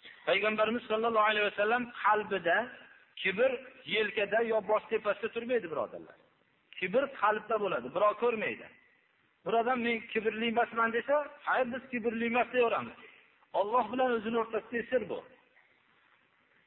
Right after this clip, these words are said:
Kimni qalbida bir urug'cha kibr bo'ladigan bo'lsa, jannatga kirmaydi, dedilar. Bir kishi shunda so'radilarki, "Inna rajula yuhibbu an yakuna thawbuhu hasanan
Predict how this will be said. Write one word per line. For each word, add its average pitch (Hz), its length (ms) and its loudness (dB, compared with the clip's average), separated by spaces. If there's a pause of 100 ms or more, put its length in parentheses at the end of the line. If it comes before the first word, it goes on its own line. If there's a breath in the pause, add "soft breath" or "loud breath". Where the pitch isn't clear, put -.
(160)
Kimni 240 420 2
qalbida 247 600 2 (1300)
bir 156 280 -2 (160)
urug'cha 233 580 0 (460)
kibr 233 300 -2 (100)
bo'ladigan 208 580 2
bo'lsa, 175 340 0 (640)
jannatga 185 440 -2
kirmaydi, 196 400 -4
dedilar. - 300 -16 (540)
Bir 180 200 2
kishi 240 220 0 (160)
shunda 208 360 0 (360)
so'radilarki, 196 580 0
"Inna 208 380 -2
rajula 202 400 0
yuhibbu 190 580 -2
an 190 120 -2
yakuna 190 500 0
thawbuhu 190 520 -2
hasanan 202 500 0